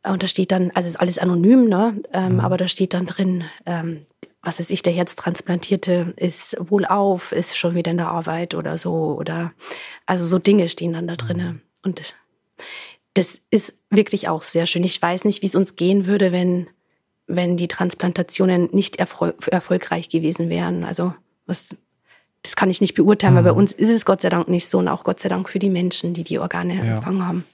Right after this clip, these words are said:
Speaker 2: Wenn ich das so höre, da war jetzt und ist ja jetzt ganz viel Dankbarkeit,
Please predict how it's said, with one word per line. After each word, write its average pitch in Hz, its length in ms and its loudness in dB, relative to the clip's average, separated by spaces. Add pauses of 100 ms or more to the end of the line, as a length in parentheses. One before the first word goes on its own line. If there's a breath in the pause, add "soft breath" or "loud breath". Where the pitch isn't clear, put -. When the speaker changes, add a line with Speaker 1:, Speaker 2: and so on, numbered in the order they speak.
(760)
Speaker 2:
Wenn 139 160 0
ich 143 80 -4
das - 180 -2
so 147 120 2
höre, 143 200 4
da 127 140 0
war 127 240 -2
jetzt 147 400 -6 (280)
und 127 180 2
ist 160 260 2
ja 123 100 0
jetzt 117 260 -4
ganz 127 260 -2
viel 113 180 0
Dankbarkeit, 131 960 -2